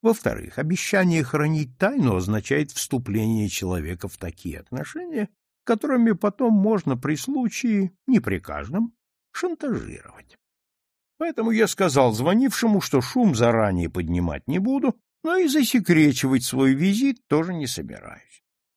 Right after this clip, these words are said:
Во мне боролись и любопытство, и беспокойство, и страх совершить ложный шаг, и страх за своих близких. Хотя о себе самом я решил слишком не беспокоиться, а всё же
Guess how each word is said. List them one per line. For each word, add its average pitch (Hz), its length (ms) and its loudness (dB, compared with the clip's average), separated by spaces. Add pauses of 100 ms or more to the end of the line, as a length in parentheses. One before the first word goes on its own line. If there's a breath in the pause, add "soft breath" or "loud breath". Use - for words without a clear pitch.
(500)
Во 120 100 2
мне 202 180 2
боролись 185 640 -2
и 127 60 -2
любопытство, 123 840 -6
и 165 100 -4
беспокойство, 104 920 -8
и 202 80 0
страх 156 440 -2
совершить 143 600 -6
ложный 92 480 2
шаг, 208 420 -4
и 220 60 2
страх 214 400 -4
за 196 160 -4
своих 185 420 -2
близких. 120 720 -6 (280)
Хотя 139 280 -2
о 170 60 -2
себе 165 300 -4
самом 180 400 0
я 151 140 -2
решил 151 340 -4
слишком 160 520 -6
не 156 100 -4
беспокоиться, 180 840 -6
а 127 40 -6
всё 208 240 -6
же 202 200 -6